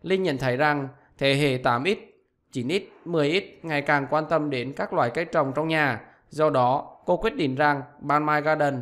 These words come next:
sẽ cung cấp một bộ sưu tập cây trồng trong nhà tại vườn ươm của cô và đăng chúng lên website và Facebook của mình. Bằng việc tìm hiểu đối tượng mục tiêu cho Ban Mai Garden,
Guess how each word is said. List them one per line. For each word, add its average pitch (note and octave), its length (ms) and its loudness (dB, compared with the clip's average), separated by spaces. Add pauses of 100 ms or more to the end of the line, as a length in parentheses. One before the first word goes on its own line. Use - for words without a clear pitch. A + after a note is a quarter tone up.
(120)
sẽ C3 220 -4
cung D#3+ 220 -8
cấp A3+ 180 -6
một D#3 100 -2
bộ B2 400 -2
sưu F#3 240 -10
tập C#3+ 320 -2
cây D3+ 220 -2
trồng C3+ 240 -2
trong D3+ 160 -4
nhà C#3+ 220 -2
tại B2+ 300 -2
vườn C3+ 240 -2
ươm D3+ 260 -4
của A2 100 -6
cô D3 460 -2 (240)
và C#3+ 480 -2 (140)
đăng C#3+ 240 0
chúng B2 240 -4
lên D3 200 0
website D#3+ 480 -2 (320)
và B2 360 0 (300)
Facebook D3 440 -6
của A2 160 -6
mình. B2 300 -6 (3750)
Bằng E3+ 240 8
việc E3+ 200 2
tìm F#3 160 2
hiểu F3 160 6
đối C3 160 2
tượng D3 240 2
mục D#3 220 0
tiêu F3+ 200 4
cho F3+ 140 2
Ban F3 200 6
Mai F3 160 6
Garden, E3 380 6